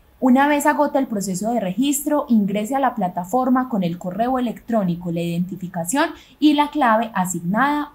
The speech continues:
por la plataforma. A continuación, lea con atención el informativo y proceda a cerrar la pestaña.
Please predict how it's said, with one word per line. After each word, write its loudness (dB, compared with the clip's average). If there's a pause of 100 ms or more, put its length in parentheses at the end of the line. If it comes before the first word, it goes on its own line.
(160)
por 0
la -4
plataforma. -6 (1600)
A -4
continuación, 2
lea 2
con 0
atención -2
el 2
informativo -2
y 0
proceda -4
a 0
cerrar -2
la 0
pestaña. -4